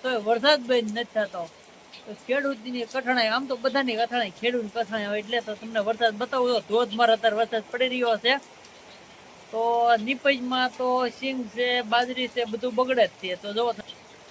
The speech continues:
અત્યારે રાજપરામાં ફૂલ વરસાદ પડી રહ્યો છે, ધોધમાર. જુઓ તમે, પવન સાથે અને કડાકા ભડાકા કરી રહ્યા છે વરસાદ.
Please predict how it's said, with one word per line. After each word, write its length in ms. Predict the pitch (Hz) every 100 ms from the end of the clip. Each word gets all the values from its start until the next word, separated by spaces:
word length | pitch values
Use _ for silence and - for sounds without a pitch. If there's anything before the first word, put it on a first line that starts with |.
| -
અત્યારે 360 | 208 240 247
રાજપરામાં 880 | 226 240 262 254 247 247 247 247 247 233 -
ફૂલ 200 | 285 294
વરસાદ 360 | 247 247 254 190 - - - - -
પડી 160 | - 247
રહ્યો 220 | 254 226
છે, 60 | 190
ધોધમાર. 400 | 226 190 185 170 - - 196
જુઓ 180 | 220 208
તમે, 240 | 185 175 156 - - - - - - -
પવન 280 | 226 240 214
સાથે 380 | 185 233 226 175 - - - - -
અને 260 | 214 226
કડાકા 420 | 220 240 240 226 202
ભડાકા 360 | 220 226 202
કરી 280 | 190 233 247
રહ્યા 220 | 226 202
છે 100 | 180
વરસાદ. 360 | 190 196 214